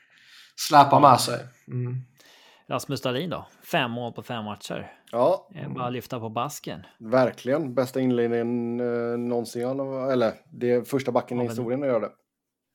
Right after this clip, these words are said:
Speaker 3: Fem mål på f-, de fem första matcherna. Alltså, ett mål i varje match.
Speaker 1: Det är tur vi inte är en videopodcast, för, eh, ni skulle inte vilja se Sebbe nu när han pratar om upp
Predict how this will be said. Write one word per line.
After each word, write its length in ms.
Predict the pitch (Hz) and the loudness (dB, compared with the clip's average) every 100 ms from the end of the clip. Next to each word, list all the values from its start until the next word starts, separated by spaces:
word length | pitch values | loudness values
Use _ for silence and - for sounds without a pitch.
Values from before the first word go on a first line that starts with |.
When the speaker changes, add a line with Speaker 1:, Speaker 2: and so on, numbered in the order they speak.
| _ 131 113 | _ -20 -10
Speaker 3:
Fem 160 | - 113 | -4 -2
mål 340 | 113 110 107 - _ _ - | 0 -2 -2 -6 _ _ -10
på 100 | 113 | -10
f-, 200 | - - | -10 -10
de 220 | 120 107 | -8 -6
fem 200 | 113 101 | -8 -10
första 200 | 104 104 | -14 -12
matcherna. 320 | 104 - - - _ - | -14 -14 -20 -20 _ -16
Alltså, 280 | 107 107 - _ _ _ | -12 -12 -14 _ _ _
ett 160 | 107 - | -12 -8
mål 160 | 107 | -10
i 40 | 104 | -8
varje 160 | 104 | -10
match. 260 | 104 - - _ _ _ - - - - - - | -12 -16 -20 _ _ _ -20 -20 -20 -20 -20 -14
Speaker 1:
Det 60 | - | -8
är 40 | |
tur 200 | 127 151 | 4 6
vi 80 | 139 | 8
inte 180 | 156 156 | 8 8
är 120 | 147 | 6
en 180 | 143 143 | 4 4
videopodcast, 1000 | 156 156 135 127 123 113 - 120 127 - | 6 6 4 4 4 4 -2 -2 -2 -2
för, 380 | 131 123 123 123 | 2 4 4 4
eh, 960 | 123 123 120 120 120 120 120 127 123 117 113 - _ _ _ _ _ _ _ _ _ _ _ 131 | 4 4 2 2 0 -2 -4 -6 -10 -10 -14 -20 _ _ _ _ _ _ _ _ _ _ _ -16
ni 60 | |
skulle 200 | 123 127 | -6 -4
inte 120 | 123 | -4
vilja 200 | 117 117 | -2 -4
se 180 | 117 127 | 0 2
Sebbe 300 | 123 127 110 | 2 0 0
nu 120 | 120 | -4
när 160 | 110 113 | -6 -8
han 100 | 117 | -10
pratar 280 | 113 120 120 | -6 -8 -8
om 400 | 113 113 127 131 143 | -12 -14 -14 -14 -14
upp 260 | 131 - | -16 -16